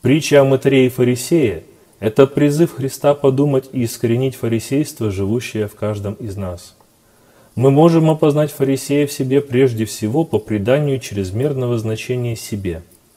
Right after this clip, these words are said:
Фарисей считает себя лучше и достойнее других, свой дух чище, взгляды глубже, чем у других людей.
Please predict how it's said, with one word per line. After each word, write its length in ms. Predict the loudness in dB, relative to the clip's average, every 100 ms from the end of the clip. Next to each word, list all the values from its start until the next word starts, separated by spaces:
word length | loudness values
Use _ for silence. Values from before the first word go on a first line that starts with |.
| _ _ _ _ -8
Фарисей 440 | -6 -4 -2 -2
считает 460 | -2 -4 2 2 2
себя 300 | 0 4 4
лучше 340 | 2 -2 -6
и 160 | -4 -2
достойнее 600 | -2 0 2 2 2 0
других, 500 | -2 -2 -4 -6 -10 -20
свой 300 | -4 -2 0
дух 260 | -2 -6
чище, 540 | -10 -6 -4 -4 -8 -8 _ _ _
взгляды 560 | -6 0 4 4 2 -4
глубже, 640 | -4 -2 -2 0 0 -2 -4 -20 _
чем 240 | -4 -2
у 60 | -2
других 420 | -4 -4 -6 -6
людей. 320 | -8 -6 -8